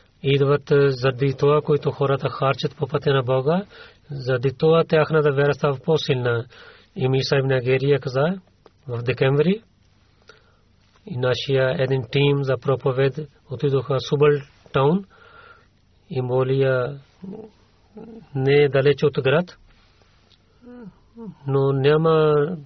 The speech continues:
как да пътуваме и пътят е много труден. И ние три мости, монки мости, мемунски мости,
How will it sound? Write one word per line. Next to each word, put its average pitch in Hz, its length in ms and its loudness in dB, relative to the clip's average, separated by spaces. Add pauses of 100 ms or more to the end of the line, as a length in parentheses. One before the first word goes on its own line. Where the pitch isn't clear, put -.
(100)
как 147 200 -2
да 147 120 2
пътуваме 160 800 0 (120)
и 139 140 -2
пътят 147 340 -2
е 151 100 4
много 147 400 4 (260)
труден. 160 380 0 (2500)
И 131 500 0 (360)
ние 135 720 2 (580)
три 143 760 0 (160)
мости, 143 760 2
монки 139 360 0
мости, 143 520 0 (720)
мемунски 143 640 2
мости, 147 720 0